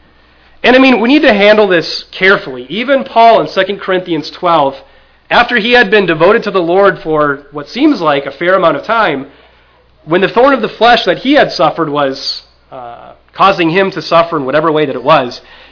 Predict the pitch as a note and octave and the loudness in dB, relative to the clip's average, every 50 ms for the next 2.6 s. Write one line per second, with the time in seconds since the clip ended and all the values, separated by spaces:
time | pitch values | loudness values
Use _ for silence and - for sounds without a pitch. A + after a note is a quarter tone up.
0 | - E3 F#3 G3+ G#3+ G3+ E3+ A3+ G#3+ G#3+ - C4+ D#4+ C#4+ G#3+ F3 F3 F3 F#3 E3+ | -4 -2 0 0 0 0 -2 -4 -4 0 2 2 4 4 2 2 0 -2 -4 -4
1 | F#3 F3+ F3 E3 G3+ B3+ C#4 F3+ D#3+ - F#3+ F#3 - D#3 - B3 A#3 C4 D#4 C#4 | 0 0 0 2 2 2 2 2 0 -2 -4 -4 -4 -6 -4 0 2 2 2 2
2 | - - A#2+ A#2 A#2+ - - G3 G3 F#3+ F#3+ - | 0 -4 -8 -10 -8 -4 0 2 2 2 0 -4